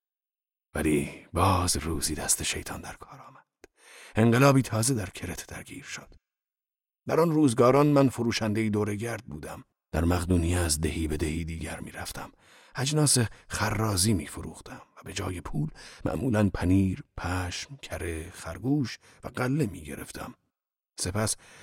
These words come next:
تمامی اینها را می‌فروختم و در نتیجه دو برابر استفاده می‌بردم. هر موقع شب به دهی می‌رسیدم،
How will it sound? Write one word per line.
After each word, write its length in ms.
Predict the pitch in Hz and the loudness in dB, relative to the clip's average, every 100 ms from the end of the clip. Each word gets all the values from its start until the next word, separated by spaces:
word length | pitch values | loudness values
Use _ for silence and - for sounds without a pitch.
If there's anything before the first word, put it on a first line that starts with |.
| - | -10
تمامی 420 | - 95 104 123 | 0 4 8 8
اینها 300 | 110 92 95 | 8 6 4
را 100 | 92 | 2
می‌فروختم 680 | 87 101 - 131 120 120 - | 2 2 2 0 0 -2 -4
و 60 | 80 | -6
در 160 | - 98 | -8 -10
نتیجه 460 | - - 87 127 - - - | -10 -10 -4 -6 -6 -20 -8
دو 100 | 117 | -6
برابر 460 | 87 76 73 - - | -4 -6 -8 -12 -6
استفاده 540 | - - - - - | -6 -6 -10 -14 -14
می‌بردم. 540 | - - - - - - - _ - | -14 -12 -12 -10 -12 -14 -20 _ -4
هر 100 | - | 0
موقع 240 | 160 147 131 | 2 6 4
شب 240 | - 107 | 4 0
به 120 | 98 | 0
دهی 240 | 107 92 101 | 0 0 0
می‌رسیدم، 580 | 95 92 - 98 110 | 0 -2 -2 -2 -2